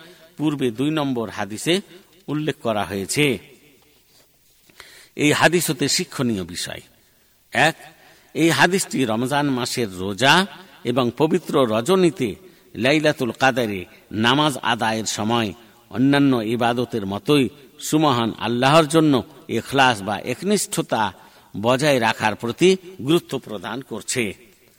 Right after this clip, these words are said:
দুই, এই হাদিসটি রমজান মাসের রোজায় এবং পবিত্র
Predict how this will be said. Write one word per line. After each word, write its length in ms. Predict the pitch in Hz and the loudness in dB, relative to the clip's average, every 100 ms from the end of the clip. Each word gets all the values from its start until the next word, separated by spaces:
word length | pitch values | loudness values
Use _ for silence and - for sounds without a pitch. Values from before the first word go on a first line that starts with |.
| _ _ _ _ - | _ _ _ _ -4
দুই, 260 | 120 156 110 - - - - 160 | 4 4 4 -2 -20 -20 -6 2
এই 140 | 185 | 4
হাদিসটি 480 | 139 156 160 - 170 131 | 4 2 0 -4 -2 0
রমজান 420 | 120 131 139 139 | 0 0 0 0
মাসের 420 | 139 135 147 120 98 - - - - - | 0 0 0 -2 -4 -18 -20 -20 -20 -6
রোজায় 500 | 113 143 143 151 143 95 - - - - | 0 2 6 6 6 0 -10 -20 -10 -2
এবং 220 | 151 147 127 | 0 2 0
পবিত্র 420 | 143 156 160 - | -2 -2 -2 2